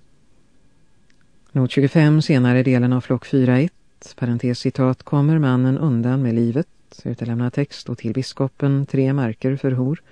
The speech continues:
slutcitat och parentes, saknar motsvarighet i Upplandslagen. Not tjugosex, flock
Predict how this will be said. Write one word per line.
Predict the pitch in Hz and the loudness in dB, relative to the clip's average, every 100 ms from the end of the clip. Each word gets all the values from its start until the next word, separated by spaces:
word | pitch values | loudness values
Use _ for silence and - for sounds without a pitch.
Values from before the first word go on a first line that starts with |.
| - - _ _ _ _ | -20 -20 _ _ _ _
slutcitat | - 127 - 131 123 - | -8 -6 -4 -4 -4 -4
och | 131 | -6
parentes, | 123 120 120 120 113 - - _ - _ | -4 -4 -4 -6 -8 -10 -20 _ -20 _
saknar | - 139 113 - 123 127 | -6 -4 -4 -2 -2 -2
motsvarighet | 139 - 131 135 160 160 147 | -6 -2 0 2 0 -2 -6
i | |
Upplandslagen. | 110 - 107 104 101 87 - 113 - _ _ _ _ _ _ _ _ _ _ _ _ _ _ 147 | -6 -6 -10 -8 -10 -10 -14 -20 -20 _ _ _ _ _ _ _ _ _ _ _ _ _ _ -4
Not | 127 | -2
tjugosex, | - 135 131 202 - | -2 -4 -2 -4 -6
flock | - 139 - | -4 -4 -4